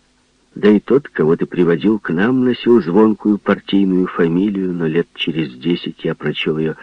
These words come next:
с таким титулом: «Ныне разоблаченный враг народа». А ты потом, кажется, у него работал.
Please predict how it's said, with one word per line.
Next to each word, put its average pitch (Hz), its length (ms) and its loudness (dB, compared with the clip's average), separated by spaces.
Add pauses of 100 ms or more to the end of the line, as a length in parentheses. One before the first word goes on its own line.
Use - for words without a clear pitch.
(180)
с - 120 -12
таким 85 380 -2
титулом: 78 600 -4 (560)
«Ныне 110 840 2
разоблаченный 107 1120 2
враг 98 440 0
народа». 90 800 0 (1400)
А 117 240 -8
ты 170 180 -4 (140)
потом, 78 460 -6
кажется, - 420 -6
у 73 60 -4
него 76 260 -4
работал. 120 800 -8